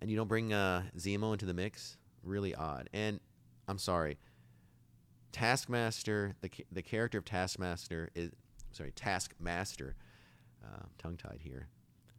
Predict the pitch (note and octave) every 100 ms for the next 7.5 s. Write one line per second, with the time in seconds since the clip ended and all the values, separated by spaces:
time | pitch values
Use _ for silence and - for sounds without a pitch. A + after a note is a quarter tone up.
0 | - - - A2+ G2 A2+ - F2+ A2 C3
1 | - B1 E2+ - - - - - - D2
2 | C2+ - _ - - - - - - A2
3 | B2 B2+ G#2+ - G2+ F#2+ F2 F#2 E2+ E2
4 | E2 G#2 F2+ E2+ A2 A2 - F#2 G2 F#2
5 | E2+ F2+ F#2+ F2+ F2+ F2 F2+ D2 F#2+ G2+
6 | G#2 G2 F#2 F2+ F2+ E2 D2+ D#2 - E2
7 | D#2 - D#2+ D2